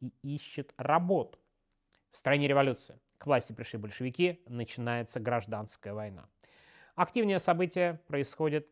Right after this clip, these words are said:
и на Южном Кавказе, в том числе в Баку. Я сейчас скажу, что это тема для отдельного ролика или даже роликов, потом будете считать, сколько я роликов запланировал, но все-таки постараюсь максимально кратко.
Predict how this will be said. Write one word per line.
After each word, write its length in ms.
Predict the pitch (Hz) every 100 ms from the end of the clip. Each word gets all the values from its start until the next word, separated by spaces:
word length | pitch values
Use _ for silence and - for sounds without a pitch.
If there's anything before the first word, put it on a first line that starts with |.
| -
и 380 | 160 160 160 - -
на 140 | 143
Южном 400 | 139 139 123 135
Кавказе, 680 | 123 135 - 180 135 - 76 _ _
в 40 | _
том 200 | 107 104
числе 400 | 117 - 113 104
в 100 | 107
Баку. 520 | 110 147 - - - _ _ _ _ _ _ _ _ _ _ -
Я 160 | 131
сейчас 220 | 123 143
скажу, 260 | - 151 147
что 160 | - 131
это 160 | 123
тема 300 | 123 147 131
для 180 | 117 127
отдельного 480 | 120 117 123 117 117
ролика 460 | 180 233 185 -
или 100 | 117
даже 300 | 110 107 -
роликов, 500 | 139 214 196 - - _ _
потом 260 | - 101
будете 240 | 98 104 -
считать, 240 | - 101
сколько 260 | - 92 104
я 60 |
роликов 360 | 107 110 113 117
запланировал, 680 | 120 147 175 196 226 185 170
но 320 | 180 175 - _ _ _
все-таки 640 | - - - 180 147 -
постараюсь 1200 | - - 160 - 147 139 143 143 135 123 - -
максимально 840 | 135 127 123 - 131 123 123 117 113
кратко. 520 | - 113 92 _ _